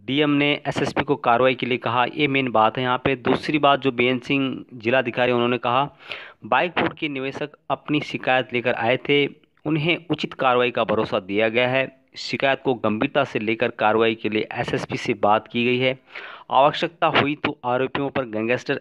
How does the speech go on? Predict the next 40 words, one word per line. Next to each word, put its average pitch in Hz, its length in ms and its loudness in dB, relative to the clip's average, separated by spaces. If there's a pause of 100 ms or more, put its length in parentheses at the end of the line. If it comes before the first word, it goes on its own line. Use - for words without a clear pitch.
एक्ट 123 220 -2
की - 160 -14
कार्रवाई 107 400 2
की 107 240 -6
जाएगी। 95 340 0
तो 107 100 -4
दोस्तों, 135 340 0
ये 156 200 2 (160)
बड़ी 131 180 2 (100)
अच्छी - 280 -4
खबर 139 300 2
है 127 60 -4
हम 131 120 -4
लोगों 131 160 2
के 135 100 -4
लिए 135 140 0
कि 120 180 -2
यदि 113 220 0 (600)
इस 165 180 -4 (100)
एक्ट 143 200 -4
के 147 140 -2
तहत 139 440 0 (800)
कार्रवाई 123 360 2
की 151 160 0
जाती 131 320 2
है 143 140 0
तो 135 200 -6
बहुत 117 400 -2 (160)
जल्द 117 220 2
उसके 123 200 -2
परिणाम 117 340 2
निकलेंगे। 127 640 0 (100)
और 110 320 4
यदि 123 300 0
सीबीआई 151 500 2
को 165 180 0
जांच 127 560 -2 (220)
दी 123 160 -4
जाती 107 320 -2
है 107 180 0